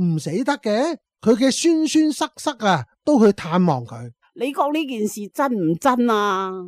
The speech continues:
Speaker 1: 唉，呢件事又係有歷史記載嘅，唔到你唔信嘅。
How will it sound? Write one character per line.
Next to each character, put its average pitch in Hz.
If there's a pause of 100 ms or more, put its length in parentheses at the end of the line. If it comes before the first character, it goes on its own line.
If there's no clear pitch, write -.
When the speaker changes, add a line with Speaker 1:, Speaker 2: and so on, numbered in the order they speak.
(100)
Speaker 1:
唉， 156
呢 277
件 190
事 160
又 156
係 143
有 143
歷 151
史 185
記 170
載 156
嘅， 165
唔 175
到 202
你 185
唔 170
信 156 (120)
嘅。 170